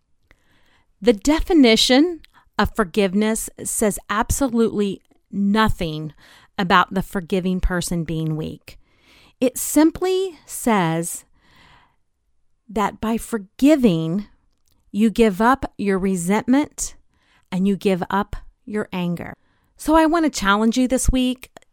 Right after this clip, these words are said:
to lead your week in love, in honesty, in clarity, free of anger, and above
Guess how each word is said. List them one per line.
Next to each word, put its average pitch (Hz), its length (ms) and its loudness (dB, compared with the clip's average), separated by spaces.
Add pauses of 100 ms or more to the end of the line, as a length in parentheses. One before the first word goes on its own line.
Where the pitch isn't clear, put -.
to - 140 -4
lead 294 520 0 (320)
your 190 220 -2
week 214 640 -2 (460)
in 175 220 -2
love, 220 640 4 (460)
in 170 240 -6
honesty, 269 960 2 (340)
in 175 180 -6
clarity, 240 920 0 (140)
free 294 760 0 (100)
of 190 220 -4
anger, 247 720 -2 (1080)
and 190 160 0
above 240 580 2